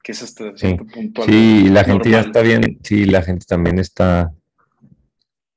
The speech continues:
Speaker 2: hasta cierto punto asustada o acostumbrada a, "Ah, es que se canceló, ah, es que prometieron tal y no se armó", ¿no? Y, y,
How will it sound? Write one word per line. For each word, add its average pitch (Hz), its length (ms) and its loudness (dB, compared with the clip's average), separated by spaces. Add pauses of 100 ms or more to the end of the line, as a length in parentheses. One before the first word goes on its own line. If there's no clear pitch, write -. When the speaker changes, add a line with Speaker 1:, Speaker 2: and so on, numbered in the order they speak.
(500)
Speaker 2:
hasta 87 300 -8
cierto 78 300 -4
punto 90 340 -4
asustada 87 920 -2 (100)
o 82 160 -4
acostumbrada 78 880 -6
a, 85 300 -16 (480)
"Ah, 101 300 -2
es 92 120 -6
que 98 120 -8
se 92 100 -8
canceló, 80 640 -4
ah, 90 260 -2
es 87 120 -6
que 90 120 -8
prometieron 82 560 -4
tal 78 260 -2
y 80 40 -4
no 80 160 -4
se 87 140 -8
armó", 71 280 -4
¿no? 78 300 -4
Y, 76 300 -6
y, 80 380 -8